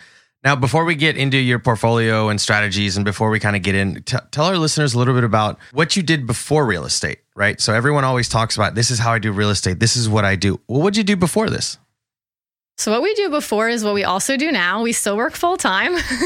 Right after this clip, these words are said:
Speaker 2: So I am in video production and digital marketing, and I have done that out of college. I went to school for video production and worked my way kind of through reality television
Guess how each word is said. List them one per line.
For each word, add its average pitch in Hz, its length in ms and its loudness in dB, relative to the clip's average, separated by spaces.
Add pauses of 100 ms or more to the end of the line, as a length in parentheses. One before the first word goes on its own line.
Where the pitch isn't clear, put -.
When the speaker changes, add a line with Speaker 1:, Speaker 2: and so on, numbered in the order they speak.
(920)
Speaker 2:
So 220 320 0
I 226 280 0
am 233 600 0
in 202 680 0
video 202 280 0
production 220 420 0
and 196 140 0
digital 185 320 -2
marketing, 175 560 -2
and 185 200 0
I 185 100 0
have 190 180 -2
done 190 180 0
that 180 200 0
out 180 120 0
of 185 120 -6
college. 160 460 -2
I 180 100 0
went 175 160 -4
to 196 80 -4
school 180 400 -2
for 175 340 -2
video 170 240 0
production 269 540 -2 (380)
and 185 380 0
worked 185 200 0
my 202 120 0
way 180 160 0
kind 180 220 -2
of 180 100 -2
through 175 460 -2
reality 220 400 0
television 208 480 -2